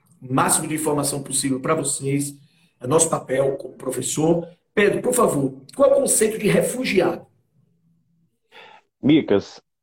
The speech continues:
Speaker 2: esse é um ponto fundamental. Esse é um ponto fundamental porque existe uma confusão constantemente cometida em associar ou mesmo confundir o que é um migrante, o que é um refugiado,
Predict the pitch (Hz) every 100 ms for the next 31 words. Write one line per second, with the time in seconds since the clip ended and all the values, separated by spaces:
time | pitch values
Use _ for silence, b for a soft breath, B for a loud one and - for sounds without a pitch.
0 | _ _ _ - 127 170 143 117 147 156
1 | 139 - 160 156 147 113 90 - - _
2 | _ - 113 - 123 123 131 135 - 139
3 | 127 120 110 127 139 131 - 127 120 120
4 | 120 120 107 151 - 127 117 - 139 -
5 | 117 90 104 104 101 98 101 - - 110
6 | 110 - 151 - 113 101 101 - 101 90
7 | - 127 110 90 - _ _ _ _ 117
8 | 117 117 - 143 - 117 104 123 107 110
9 | 104 110 113 107 104 - 123 135 131 -
10 | 107 90 87 113 131 98 - _ _ -
11 | 185 - 143 151 135 101 113 131 160 156
12 | - 113 - 120 120 107 107 - 110 95
13 | 98 104 117 117 131